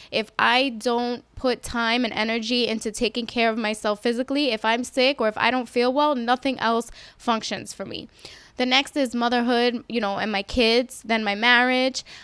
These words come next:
um, social life, which includes, like, you know, my connections with my family and, and my friendships and,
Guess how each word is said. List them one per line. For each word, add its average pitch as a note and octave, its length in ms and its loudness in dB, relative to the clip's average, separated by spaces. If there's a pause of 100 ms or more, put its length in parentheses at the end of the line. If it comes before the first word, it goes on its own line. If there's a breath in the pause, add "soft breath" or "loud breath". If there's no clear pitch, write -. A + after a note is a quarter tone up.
(160 loud breath)
um, G#3 480 2 (100)
social C4 460 0
life, B3+ 340 4
which A#3 180 -2
includes, A#3 380 0
like, G#3 180 0
you A3+ 80 0
know, G#3+ 120 0
my G3+ 100 0
connections A3 540 -2
with G3 100 -2
my G3 140 -2
family B3 640 4
and, G#3+ 240 -4
and A3+ 120 -4
my G3 120 0
friendships A#3 880 2
and, G3 180 0